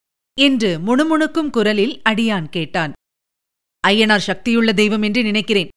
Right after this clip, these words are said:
குதிரைக்கு உயிர் வந்ததை பார்க்கவில்லையா?" என்றான் வந்தியத்தேவன். "அது சரி, இப்போது வந்தானே,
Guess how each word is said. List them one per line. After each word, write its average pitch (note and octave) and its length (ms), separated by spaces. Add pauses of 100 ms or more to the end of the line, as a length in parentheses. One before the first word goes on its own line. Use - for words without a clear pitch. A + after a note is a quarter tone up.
(440)
குதிரைக்கு G3+ 260
உயிர் G3+ 220
வந்ததை G#3+ 320
பார்க்கவில்லையா?" G3+ 640 (560)
என்றான் C#4 440
வந்தியத்தேவன். B3 680 (880)
"அது F3+ 220
சரி, C4+ 320 (340)
இப்போது A3 320
வந்தானே, A3 520